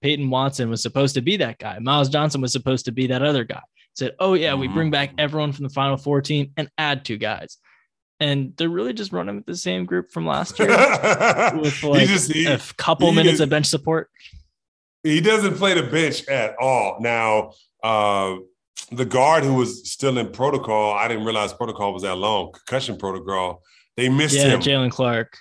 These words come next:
Speaker 1: Yeah.
Speaker 2: They missed, they missed Jaylen Clark. Um, I mean, I was like, "Dang, how long was his, I mean, he's out. He missed, like, the last
Speaker 1: Yeah,
Speaker 2: three,
Speaker 1: at this
Speaker 2: four
Speaker 1: point,
Speaker 2: games."
Speaker 1: 'cause he, he had a concussion in the preseason that he got, uh,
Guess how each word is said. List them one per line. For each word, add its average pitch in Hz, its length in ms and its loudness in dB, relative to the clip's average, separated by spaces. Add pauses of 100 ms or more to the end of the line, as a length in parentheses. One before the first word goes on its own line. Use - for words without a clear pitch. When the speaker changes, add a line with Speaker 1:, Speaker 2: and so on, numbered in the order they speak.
(140)
Speaker 1:
Yeah. 117 340 -4
Speaker 2:
They 120 120 -4
missed, 139 320 0
they 135 120 0
missed 143 300 0
Jaylen 117 320 0
Clark. 101 440 -2 (300)
Um, 90 520 -4
I 104 60 -6
mean, 120 120 -4
I 113 40 0
was 131 120 0
like, 95 200 -10 (140)
"Dang, 208 280 -4
how 139 180 0
long 226 140 -4
was 185 140 -6
his, 196 320 -8
I 151 80 -6
mean, 175 160 -2
he's 185 160 -4
out. 190 180 0
He 180 120 2
missed, 277 180 -6
like, 170 120 -6
the 160 80 -6
last 180 240 0
Speaker 1:
Yeah, 165 160 2
Speaker 2:
three, 131 60 4
Speaker 1:
at 139 80 2
this 185 140 4
Speaker 2:
four - 100 -2
Speaker 1:
point, 190 120 2
Speaker 2:
games." 147 120 0
Speaker 1:
'cause - 60 -2
he, 175 260 0
he 180 220 -2
had 214 120 4
a 190 60 0
concussion 151 840 -2
in 139 120 -2
the 120 60 -4
preseason 110 1040 -4 (120)
that 117 100 -6
he 120 140 -8
got, 123 480 -4
uh, 110 400 -4